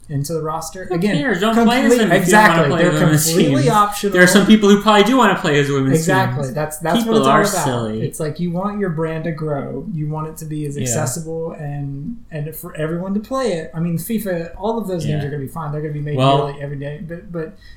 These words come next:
Speaker 1: you want everyone to like it. But at the same time, you want it to be this exclusive thing for you. That's like, "No, it's only for me and no one else can like
Speaker 2: Right.
Speaker 1: it." But when I talk about it, I want people to have a conversation with it. It's like this stupid, weird thing of,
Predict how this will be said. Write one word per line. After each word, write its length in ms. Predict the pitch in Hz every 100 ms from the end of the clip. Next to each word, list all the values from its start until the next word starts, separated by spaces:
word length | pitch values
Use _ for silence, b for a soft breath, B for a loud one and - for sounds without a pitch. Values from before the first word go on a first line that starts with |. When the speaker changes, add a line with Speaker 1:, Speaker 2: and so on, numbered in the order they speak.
| b
Speaker 1:
you 160 | 151 160
want 320 | 175 202 202
everyone 280 | 170 175 175
to 100 | 156
like 260 | 147 151 151
it. 140 | -
But 80 | 147
at 60 | 147
the 60 | 143
same 180 | 151
time, 240 | 139 151 143
you 80 | 143
want 180 | 147 147
it 40 |
to 60 | -
be 140 | 139
this 180 | 135 131
exclusive 480 | 156 - 165 147 -
thing 220 | 147 139
for 100 | 131
you. 260 | 151 143 143
That's 140 | 143
like, 120 | - 180
"No, 120 | 160
it's 120 | 160
only 160 | 180 165
for 100 | 160
me 160 | 147
and 100 | 139
no 120 | 143
one 100 | 147
else 140 | 143 139
can 160 | 143
like 140 | 139 139
Speaker 2:
Right. 100 | 151
Speaker 1:
it." 240 | 151 -
But 200 | 160 160 151
when 80 |
I 80 | 143
talk 280 | 139 160 160
about 180 | 151 143
it, 40 |
I 60 | 143
want 200 | 143 147
people 180 | 143 143
to 80 | 135
have 120 | -
a 40 | 147
conversation 600 | - 143 - 175 185 190
with 140 | 185
it. 60 | 190
It's 120 | 160
like 140 | 190
this 180 | 190 180
stupid, 420 | - 240 233 214
weird 300 | 175 196 185
thing 300 | - 165 175
of, 180 | 156 139